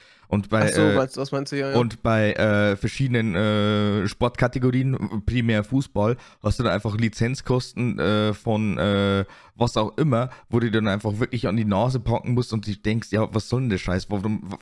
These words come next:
Speaker 2: Mhm.
Speaker 1: ich will jetzt nur ein Spiel, äh, gucken. Warum soll ich denn für ein Spiel jetzt wirklich dreißig Euro einmalig im Monat zahlen?"
Speaker 2: Ja. Das Ding
Speaker 1: Es hat
Speaker 2: ist aber
Speaker 1: damals
Speaker 2: auch, was halt, äh, sowas wie E-Sport meistens für Werbung für die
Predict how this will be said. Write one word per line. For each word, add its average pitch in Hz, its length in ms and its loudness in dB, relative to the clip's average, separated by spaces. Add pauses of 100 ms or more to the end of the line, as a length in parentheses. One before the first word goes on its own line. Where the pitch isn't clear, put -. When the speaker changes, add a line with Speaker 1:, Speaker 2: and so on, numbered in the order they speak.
Speaker 2:
Mhm. 147 60 -4
Speaker 1:
ich 180 120 -6
will 135 140 0
jetzt 117 160 -8
nur 135 140 -2
ein 127 180 0
Spiel, 147 280 -2 (120)
äh, 101 220 0
gucken. 92 280 -8 (180)
Warum 117 200 0
soll 123 140 0
ich 127 60 -4
denn 127 140 -4
für - 140 -4
ein 117 200 0
Spiel 135 220 -6
jetzt 131 160 -2
wirklich 107 240 -6
dreißig 120 480 -2
Euro 117 460 0
einmalig 120 680 0
im 113 100 0
Monat 113 360 0
zahlen?" 117 300 -2 (840)
Speaker 2:
Ja. 175 120 -12 (460)
Das - 120 -16
Ding - 80 2
Speaker 1:
Es 208 60 4
hat 127 60 6
Speaker 2:
ist 202 60 -2
aber 139 120 4
Speaker 1:
damals 151 160 2
Speaker 2:
auch, 151 40 0
was 147 140 -4
halt, 139 400 0
äh, 135 580 0
sowas 143 480 -2
wie 143 120 -6
E-Sport 156 240 -6
meistens 139 280 -2
für 139 120 -14
Werbung 139 200 -6
für 135 140 -10
die 131 300 -6